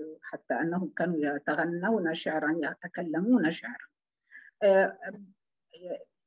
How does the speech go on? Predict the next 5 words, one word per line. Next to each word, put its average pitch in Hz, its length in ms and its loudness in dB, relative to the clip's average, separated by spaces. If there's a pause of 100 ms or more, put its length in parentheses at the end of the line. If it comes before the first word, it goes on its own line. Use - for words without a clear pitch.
(220)
يأتي 262 440 4
الطلبة 226 640 4
ال-، 170 600 -4
الأوروبيين 208 720 4
ليتعلموا 185 960 4